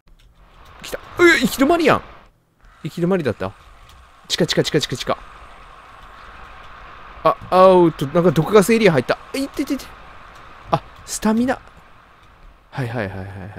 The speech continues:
はい、はい、はい、はい、はい。はい。なるほど。スタミナ要素がありますね。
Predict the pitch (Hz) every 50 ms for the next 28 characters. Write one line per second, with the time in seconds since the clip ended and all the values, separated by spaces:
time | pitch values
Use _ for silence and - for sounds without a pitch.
0 | - - 107 107 104 95 98 110 107 101 98 104 90 90 101 107 90 90 107 117
1 | 113 120 - _ _ _ _ _ _ _ _ _ _ - 98 90 82 - - _
2 | _ _ _ - - 120 110 92 92 87 78 - - _ _ _ - - - -
3 | - _ - - - - 131 127 127 127 127 127 131 131 127 - 127 101 82 82
4 | 82 87 87 - - - 85 80 80 107